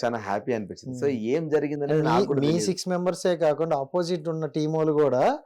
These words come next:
Speaker 1: ఆ.
Speaker 2: అది unfortunately జరిగింది తప్ప, అలా
Speaker 1: Exactly.
Speaker 2: అనే రకమైతే
Speaker 1: నిజంగా, ఇప్పుడు
Speaker 2: కాదు.
Speaker 1: ఆపోజిట్ టీం ఉన్న నిఖిల్ వాడైనా, వాడు లేచి ఏం మాట మాట్లాడాడు?
Speaker 2: ఆ.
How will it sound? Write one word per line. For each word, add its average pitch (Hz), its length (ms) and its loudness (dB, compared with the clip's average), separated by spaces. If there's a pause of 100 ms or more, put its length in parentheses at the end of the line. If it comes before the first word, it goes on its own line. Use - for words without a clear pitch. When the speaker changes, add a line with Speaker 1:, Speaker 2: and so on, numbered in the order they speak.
Speaker 1:
ఆ. 123 360 2
Speaker 2:
అది 160 600 2
unfortunately 180 800 0
జరిగింది 147 440 2
తప్ప, 147 300 0
అలా 175 220 6
Speaker 1:
Exactly. 165 160 6
Speaker 2:
అనే 175 180 4
రకమైతే 180 540 4
Speaker 1:
నిజంగా, 156 260 4
ఇప్పుడు 170 200 8
Speaker 2:
కాదు. 226 100 6
Speaker 1:
ఆపోజిట్ 170 540 0
టీం 180 160 2
ఉన్న 165 200 -2
నిఖిల్ 165 400 0
వాడైనా, 151 400 4
వాడు 156 160 2
లేచి 147 300 2
ఏం 151 100 0
మాట 147 180 0
మాట్లాడాడు? 135 480 0
Speaker 2:
ఆ. 135 300 -4